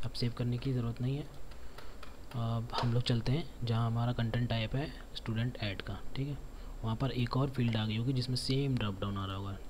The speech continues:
ये देखिए, हमने tutor add किया है वहाँ से, तो ये आ गया, ठीक है, जी आ गया, ठीक है। तो इसको हम लोग delete कर देते हैं, इसका कोई फ़ायदा नहीं है।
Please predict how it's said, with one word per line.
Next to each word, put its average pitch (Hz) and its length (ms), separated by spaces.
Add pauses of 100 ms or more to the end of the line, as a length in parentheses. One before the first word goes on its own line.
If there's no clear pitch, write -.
ये 104 60
देखिए, 95 300 (440)
हमने 110 120
tutor 110 320
add 120 140
किया 151 180
है 160 80 (920)
वहाँ 127 160
से, 147 180 (500)
तो 104 60
ये 101 120
आ 92 100
गया, 92 220 (460)
ठीक 143 140
है, 139 80 (840)
जी 107 120
आ 95 120
गया, 95 180 (240)
ठीक 131 120
है। 120 80 (640)
तो 113 260
इसको 117 280
हम 113 120
लोग 113 180
delete 110 260
कर 123 120
देते 117 280
हैं, 127 120
इसका 110 200
कोई 110 160
फ़ायदा 107 300
नहीं 110 200
है। 120 120